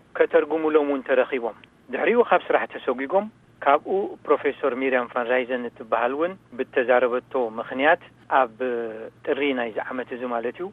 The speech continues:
ሓደ ካብቶም ቀንዲ ደገፍቲ ናይቶም ናይ መንእስያት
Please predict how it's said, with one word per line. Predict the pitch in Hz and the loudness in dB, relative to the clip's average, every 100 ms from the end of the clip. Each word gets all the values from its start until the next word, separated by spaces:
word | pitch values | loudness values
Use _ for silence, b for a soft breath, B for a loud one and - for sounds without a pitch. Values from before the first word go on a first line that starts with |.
| - | -4
ሓደ | 123 147 160 | 2 4 4
ካብቶም | - 127 - 131 123 | 2 -2 0 -6 -4
ቀንዲ | - 143 127 | -4 -4 -4
ደገፍቲ | 120 120 139 131 - 196 - _ - 131 | -6 -4 -4 -4 -6 -10 -10 _ -12 -8
ናይቶም | 123 - 123 | -6 -6 -6
ናይ | 120 117 | -6 -8
መንእስያት | 123 139 - 139 127 | -8 -10 -2 2 2